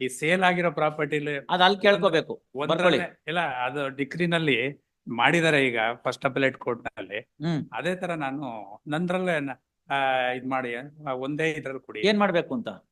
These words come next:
Speaker 1: Otherwise ನನಗೆ ಒಂದೊಂದ್, ಒಂದೊಂದ್ ಎಕರೆ ಎಲ್ಲಾದ್ರಲ್ಲೂ
Speaker 2: ಏನು ಮಾಡಕ್ ಬರಲ್ಲ. ನಿಮ್ಗೆ ಅದನ್ನೇ ಹೇಳಿದ್ದು ರಾ-, ಅವ್ರ ಹತ್ರ ಮಾಡ್ಕೊಳ್ಳಿ ಅಂತ. ನೀವು ಅದನ್ನ
Speaker 1: ಅದಕ್ಕೆ
Speaker 2: ಮೂವತ್ತು ಎಕರೆ ಇದೆ,
Speaker 1: ನಾನ್
Speaker 2: ಅವ್ನ್ಗೆ
Speaker 1: ರೆಡಿ.
Speaker 2: ಅಷ್ಟ್ ಬರುತ್ತೆ, ಇವ್ನ್ಗೆ ಇಷ್ಟ್ ಬರುತ್ತೆ
Speaker 1: ನಾನ್
Speaker 2: ಅಂತೀರಿ.
Speaker 1: ರೆಡಿ ಇದೀನಿ. ಇವತ್ತಿಗೂ ತಾವೇ ಹೇಳಿದ್ರಿ, ಹದಿನೈದು ಲಕ್ಷ ಆಫರ್ ಮಾಡಿದೆ ನಾನು,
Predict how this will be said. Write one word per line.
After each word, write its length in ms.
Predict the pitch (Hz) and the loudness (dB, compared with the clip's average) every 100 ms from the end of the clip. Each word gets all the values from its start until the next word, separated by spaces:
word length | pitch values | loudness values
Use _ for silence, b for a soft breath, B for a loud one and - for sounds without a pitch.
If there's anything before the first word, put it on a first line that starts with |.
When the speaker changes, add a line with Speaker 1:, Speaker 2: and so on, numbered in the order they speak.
| _ 135 | _ -2
Speaker 1:
Otherwise 360 | 185 190 180 | 0 0 -2
ನನಗೆ 260 | 175 170 175 | -2 -4 0
ಒಂದೊಂದ್, 360 | 160 165 175 170 | 0 0 -2 -4
ಒಂದೊಂದ್ 300 | 170 170 160 | -6 -4 -6
ಎಕರೆ 240 | 165 165 | -2 -2
ಎಲ್ಲಾದ್ರಲ್ಲೂ 480 | 143 151 156 151 165 | 0 -2 -4 -2 2
Speaker 2:
ಏನು 260 | 233 240 | 2 4
ಮಾಡಕ್ 260 | 233 240 220 | 6 6 6
ಬರಲ್ಲ. 460 | 220 202 156 - - | 6 8 6 4 -2
ನಿಮ್ಗೆ 240 | 175 185 | 0 6
ಅದನ್ನೇ 260 | 180 214 226 | 6 8 8
ಹೇಳಿದ್ದು 340 | 214 214 175 | 10 10 8
ರಾ-, 240 | 156 170 180 | 8 8 10
ಅವ್ರ 260 | 165 175 | 10 8
ಹತ್ರ 140 | 175 175 165 | 6 4 6
ಮಾಡ್ಕೊಳ್ಳಿ 420 | 170 190 202 185 | 6 6 8 6
ಅಂತ. 120 | 151 165 | 6 2
ನೀವು 240 | 170 175 | 4 6
ಅದನ್ನ 220 | 180 196 | 6 6
Speaker 1:
ಅದಕ್ಕೆ 120 | 180 | 6
Speaker 2:
ಮೂವತ್ತು 260 | 196 208 202 | 6 6 4
ಎಕರೆ 240 | 202 196 | 4 6
ಇದೆ, 380 | 190 196 196 190 | 8 6 4 0
Speaker 1:
ನಾನ್ 220 | 139 143 | -4 2
Speaker 2:
ಅವ್ನ್ಗೆ 220 | 180 196 196 | 4 6 4
Speaker 1:
ರೆಡಿ. 80 | |
Speaker 2:
ಅಷ್ಟ್ 100 | 156 | 4
ಬರುತ್ತೆ, 340 | 185 190 185 196 | 4 4 4 2
ಇವ್ನ್ಗೆ 240 | 190 190 | 2 2
ಇಷ್ಟ್ 120 | 185 | 2
ಬರುತ್ತೆ 400 | 175 185 180 185 | 6 6 8 4
Speaker 1:
ನಾನ್ 80 | 170 | 4
Speaker 2:
ಅಂತೀರಿ. 200 | 240 139 | 4 2
Speaker 1:
ರೆಡಿ 200 | 214 226 | 4 2
ಇದೀನಿ. 280 | 226 220 196 | 2 0 0
ಇವತ್ತಿಗೂ 600 | 139 117 131 175 185 190 | 0 -2 -4 -6 -4 -4
ತಾವೇ 360 | 160 151 185 190 | 4 4 4 2
ಹೇಳಿದ್ರಿ, 340 | 185 180 185 185 _ _ 143 | 2 0 -2 -4 _ _ 0
ಹದಿನೈದು 300 | 147 175 175 | 2 2 0
ಲಕ್ಷ 160 | 175 | 2
ಆಫರ್ 360 | 185 175 170 175 | 4 4 4 -2
ಮಾಡಿದೆ 300 | 175 170 165 | 0 0 2
ನಾನು, 440 | 165 165 165 170 | 2 2 0 -4